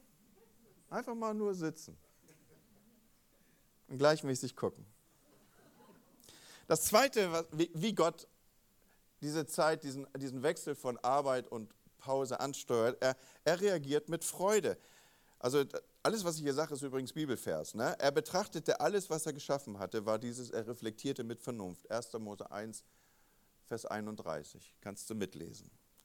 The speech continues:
Dann reagiert er mit Freude. Er hatte Freude, alles war sehr gut, erster Mose einunddreißig b. Gott ist ja auch ein Gott der Exzellenz und, und er mag nicht so halbfertige Dinge, sondern er schaut sich das an und sagt, "Es ist gut geworden."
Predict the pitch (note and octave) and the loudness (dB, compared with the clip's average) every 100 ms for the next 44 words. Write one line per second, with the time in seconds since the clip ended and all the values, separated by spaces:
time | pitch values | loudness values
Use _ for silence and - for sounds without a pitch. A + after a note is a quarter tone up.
0 | _ _ C3+ F3 G3 G3 D#3 F#3 F#3 F#3 | _ _ 0 4 6 4 4 2 2 0
1 | F3+ F3+ D3+ D3 F3+ F#3+ - F#3+ A3 F3+ | 2 4 6 6 4 2 0 4 4 4
2 | - F#3 B3+ A#3+ E3 D3 C3+ F3+ G#3 F3+ | 4 4 4 2 2 2 4 2 2 2
3 | D3+ - B2+ - C3 B2 A#2 - B2 A#2+ | -2 0 0 0 0 2 2 2 0 0
4 | G#2 G#2 - G2+ - F#2+ F#2 - _ _ | 0 -2 -2 -10 -10 -10 -10 -14 _ _
5 | _ _ - - - _ - A3 A#3 G#3 | _ _ -20 -20 -20 _ 4 4 6 4
6 | G3 F#3+ F3+ E3+ F#3+ F#3+ E3 - - F3 | 4 4 4 6 6 6 4 2 0 4
7 | F#3+ E3+ D3 C#3+ - - - - D#3+ F3 | 4 2 -2 -2 -4 -20 -8 0 2 4
8 | F#3+ G#3 G#3+ F3+ E3 D#3 C3 D3+ F#3 - | 6 4 2 -2 -2 0 4 6 6 4
9 | E3 D#3+ C#3+ C#3+ C#3+ D#3 C3 D#3+ F3 D#3+ | 4 4 0 0 0 0 2 2 2 2
10 | - G#3+ B3+ B3+ G#3 F3 D#3 - A#3+ G3 | 2 4 6 4 0 -2 -2 -2 -2 -2
11 | G#3 F#3 C#3+ D3+ C#3 D3+ E3+ - G#2 F#2+ | -2 -4 -10 -12 -10 -10 -10 -8 -4 -4
12 | E2 D2+ | -4 -10